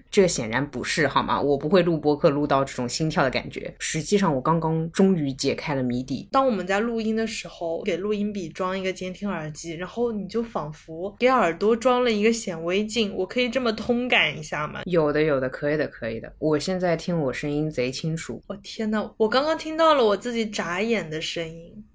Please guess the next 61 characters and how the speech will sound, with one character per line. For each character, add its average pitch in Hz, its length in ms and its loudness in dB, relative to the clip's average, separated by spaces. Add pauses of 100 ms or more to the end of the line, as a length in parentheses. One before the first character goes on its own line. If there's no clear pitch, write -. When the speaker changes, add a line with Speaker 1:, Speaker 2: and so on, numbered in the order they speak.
(140)
Speaker 1:
行， 156 400 0
我 208 80 -2
可 285 60 8
以 302 60 12
跳 311 140 6
过 247 120 10
这 233 80 8
个 226 40 0
话 214 140 4
题 185 140 2
了 156 80 2
吗？ 170 100 2
哎， 196 160 6
不 202 100 2
想 226 200 6
聊 127 160 0
了。 147 120 2
呃， 143 100 -2
那 208 180 6
个， 208 100 6
来 156 160 4
吧， 175 100 4
今 226 160 4
天 240 160 6
话 226 140 4
题， - 320 -4 (100)
聊 165 140 6
正 247 180 8
事 202 140 2
儿 165 80 4
吧。 127 120 0 (120)
Speaker 2:
好 - 300 -4
的 196 120 -4
呢， 196 220 -6
今 285 160 -8
天 320 160 2
的 320 100 0
话 311 280 4
题 220 440 -2
就 311 140 2
是 302 160 2
要 262 220 6
听 277 200 -4
一 277 160 0
听 269 300 -6
内 254 180 2
心 233 240 -2
深 240 220 -2
处 240 200 -6
小 170 260 0
鹿 202 180 -4
的 190 140 -2
声 185 200 -4
音， 185 300 -10
是 202 160 -8
吗？ - 280 -10 (160)
Speaker 1:
哦， 135 140 2
其 131 200 -4
实 147 100 -4
是 143 200 -4
的。 - 140 -8